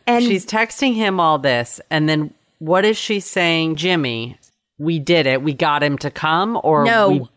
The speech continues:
Speaker 1: we did the murder.
Speaker 2: Oh,
Speaker 1: Jimmy
Speaker 2: okay.
Speaker 1: was not at the murder, according to Jimmy. That's Jimmy's story forever. We don't know if that's true. He
Speaker 2: Okay, but now
Speaker 1: says
Speaker 2: we backtrack and go to the actual
Speaker 1: Yeah,
Speaker 2: crime.
Speaker 1: he
Speaker 2: All
Speaker 1: says,
Speaker 2: right.
Speaker 1: "Shara says,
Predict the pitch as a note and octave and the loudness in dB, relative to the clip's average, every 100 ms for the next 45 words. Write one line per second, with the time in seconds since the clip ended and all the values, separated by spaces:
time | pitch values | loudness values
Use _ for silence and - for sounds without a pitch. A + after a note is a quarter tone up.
0 | - F3 G3+ A3 G3+ G3+ G3+ F#3+ F#3 F3+ | -14 -8 -4 -4 0 0 0 0 0 0
1 | F3 D#3+ A#2 D#2+ - _ - C#3+ D#3 D3+ | 0 -2 -8 -10 -14 _ -6 -2 2 4
2 | C#3+ B2 A3+ A#3 C4 B3 A3 A#3 G3 F#3+ | 4 4 2 2 2 2 2 2 2 2
3 | F#3+ F#3+ G3+ F#3+ F3 F3+ F#3+ - G3 - | 0 -2 0 0 0 0 -2 -2 -4 -2
4 | F#3+ F3+ F3+ F3+ E3 D#3+ C#3+ C#2+ - _ | -2 0 -4 -6 -8 -8 -8 -10 -20 _
5 | _ _ _ _ - G3 - - F#3+ F#3 | _ _ _ _ -2 -2 -2 -4 -2 -2
6 | F3+ - F#3 E3+ E3+ - D3 D#3 - G2+ | -4 -6 -4 -2 -4 -4 -4 -4 -4 -10
7 | - - _ - F#3+ F#3+ F3+ F3+ E3 - | -12 -20 _ -6 -2 0 0 0 -4 -6
8 | - - D3 - _ _ _ _ _ - | -8 -10 -12 -14 _ _ _ _ _ -2
9 | D3 D3 B2+ A#2 A#2 - F3+ G#3 F#3 F#3+ | 0 0 0 -2 -4 -6 0 2 2 0
10 | F#3+ D3+ - E3 F3 - - D#3+ C3+ - | 0 -2 -2 -2 -4 -6 -4 -2 -2 -4
11 | C#3 C3+ C#3 C3+ - C3+ C3+ C3+ - B2 | -6 0 2 2 0 -4 -6 -6 -4 -4
12 | - - B2 A2+ - G#3+ G#3 B2 - F#2+ | -4 -6 -6 -6 -4 -2 -2 -2 -10 -12
13 | - C4 B3 C4 G#3+ G3 - E3 - - | -4 -4 0 0 0 -2 -6 -20 -18 -4
14 | B3 B3+ C4+ D4 B3+ A3 A3 | 0 4 2 2 2 2 0